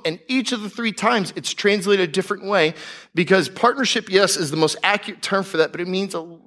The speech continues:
just a broader thing to help us understand it. So go back to chapter one, verse five. So because of your koinonia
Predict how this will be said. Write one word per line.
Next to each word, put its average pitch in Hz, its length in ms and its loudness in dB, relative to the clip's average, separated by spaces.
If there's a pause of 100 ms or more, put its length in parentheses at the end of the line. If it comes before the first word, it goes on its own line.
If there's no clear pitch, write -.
(160)
just 156 220 -4
a 170 60 -4
broader 170 440 0
thing 170 200 -6
to 143 100 -8
help 147 160 -8
us 147 140 -6
understand 143 440 -8
it. 87 120 -12 (240)
So 196 180 2
go 170 140 2
back 214 240 4
to 208 100 -6
chapter 196 320 0
one, 180 160 0
verse 165 240 -2
five. 147 400 0 (840)
So 175 280 6
because 196 420 0
of 175 80 -4
your 185 120 4
koinonia 220 840 4